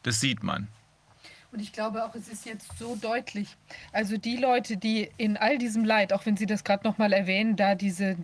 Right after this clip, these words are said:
Speaker 2: diese Menschen in, in wirklich noch ganz besonders prekären Umständen in Dritte Weltländern, wo die da vielleicht, äh, von, von dem wenigen Tourismus, der da war, gelebt haben oder irgendwelche handwerklichen Sachen da gemacht haben oder irgendeine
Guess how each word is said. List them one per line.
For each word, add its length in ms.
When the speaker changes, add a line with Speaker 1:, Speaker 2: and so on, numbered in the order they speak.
Speaker 2:
diese 200
Menschen 360
in, 300
in 320
wirklich 240
noch 180
ganz 240
besonders 440
prekären 500
Umständen 560
in 240
Dritte 240
Weltländern, 520
wo 80
die 100
da 140
vielleicht, 420
äh, 160
von, 280
von 220
dem 180
wenigen 320
Tourismus, 520
der 120
da 200
war, 240
gelebt 400
haben 340
oder 260
irgendwelche 680
handwerklichen 720
Sachen 240
da 160
gemacht 340
haben 280
oder 200
irgendeine 400